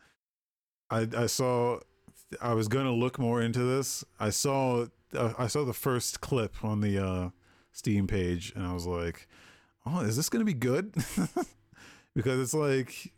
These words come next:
it looks like a video game, you know what I'm saying? Like, it looks like an actual game. You know, all the other Walking Dead shits we got have just been, like, not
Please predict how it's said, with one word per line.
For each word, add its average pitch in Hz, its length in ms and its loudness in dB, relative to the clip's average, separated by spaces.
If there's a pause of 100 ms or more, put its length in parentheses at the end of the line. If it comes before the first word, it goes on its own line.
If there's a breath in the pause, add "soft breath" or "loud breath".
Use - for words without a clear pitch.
(1300)
it 147 80 2
looks 151 160 2
like 160 140 0
a - 20 0
video 147 460 4
game, 98 260 0
you 101 60 2
know 107 80 4
what 110 60 2
I'm 117 60 2
saying? 117 280 2
Like, 107 160 4
it 107 40 4
looks 135 140 2
like 139 140 0
an 110 100 0
actual 113 320 0
game. 98 480 2 (380 loud breath)
You 127 80 0
know, 139 100 2
all 151 80 2
the 143 100 4
other 139 220 2
Walking 117 380 2
Dead 107 220 2
shits 120 280 0
we 113 100 2
got 113 300 2
have 107 100 -2
just 107 240 -2
been, 113 180 0
like, 101 320 2 (100)
not 107 340 0